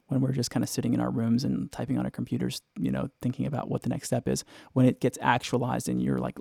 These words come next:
it becomes a living reality, it's beyond words. It's so profound. And so, yes, allow that inspiration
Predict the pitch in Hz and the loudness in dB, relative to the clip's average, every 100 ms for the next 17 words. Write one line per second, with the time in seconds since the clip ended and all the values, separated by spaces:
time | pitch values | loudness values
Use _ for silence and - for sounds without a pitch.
0 | - 131 131 131 139 120 127 127 113 120 | -10 -2 0 2 4 4 4 4 2 2
1 | 123 123 131 131 - - - - _ - | 0 0 0 -2 -6 -16 -20 -20 _ -2
2 | 131 - 127 - 120 123 147 175 - 123 | -2 2 2 4 2 2 0 -4 -2 2
3 | 127 120 120 117 120 - - _ - - | 2 0 -4 -2 -2 -4 -8 _ -20 -20
4 | _ _ 135 127 - 127 123 127 107 _ | _ _ -4 -2 2 4 4 2 -2 _
5 | _ _ _ _ _ _ _ _ _ 147 | _ _ _ _ _ _ _ _ _ 2
6 | 120 113 - - 131 123 139 - 131 - | 4 2 -4 0 4 6 6 4 2 2
7 | 131 131 - - 127 | 2 2 2 0 0